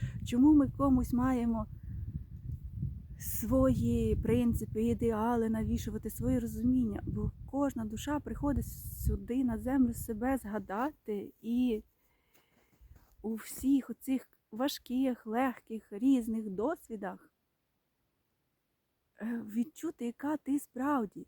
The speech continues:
яка ти справді. А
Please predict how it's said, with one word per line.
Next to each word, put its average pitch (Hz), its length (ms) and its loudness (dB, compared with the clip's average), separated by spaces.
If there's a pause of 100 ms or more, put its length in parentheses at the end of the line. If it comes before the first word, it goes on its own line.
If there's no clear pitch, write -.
яка 247 400 -6
ти 185 140 -10
справді. - 480 -20 (3250)
А 208 760 -4